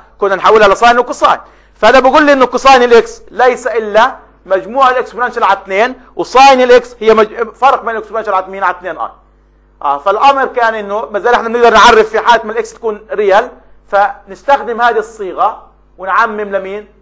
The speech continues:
بدل ما هي إكس، لأي زد، لأي زد. فهو استغلوا من هذه الحالة الخاصة وعممنا بدل ما هي إكس خليناها زد، فبكون التعريب بالشكل التالي.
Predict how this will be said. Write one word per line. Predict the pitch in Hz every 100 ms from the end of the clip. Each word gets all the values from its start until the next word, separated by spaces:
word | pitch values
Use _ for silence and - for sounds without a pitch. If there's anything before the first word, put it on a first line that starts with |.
| _ -
بدل | 190 180
ما |
هي | 185 180 175
إكس، | 180 - _ -
لأي | 170 190 160
زد، | 120 - _ _ _ _
لأي | 160 170 139
زد. | - _
فهو | 156 175
استغلوا | 160 190 196 185
من | 175
هذه | 190 185
الحالة | 165 185 180
الخاصة | 170 190 208 - 240 262 - _ _
وعممنا | 180 170 175 208 208 196 226 254 - -
بدل | 190 190
ما | 190
هي | 185 180
إكس | 180
خليناها | 175 170 170 165 165 180 - _
زد، | 143 - - _ _
فبكون | _ 180 185 190 175 - 196
التعريب | 185 190 165 170 170
بالشكل | 151 165 120
التالي. | - -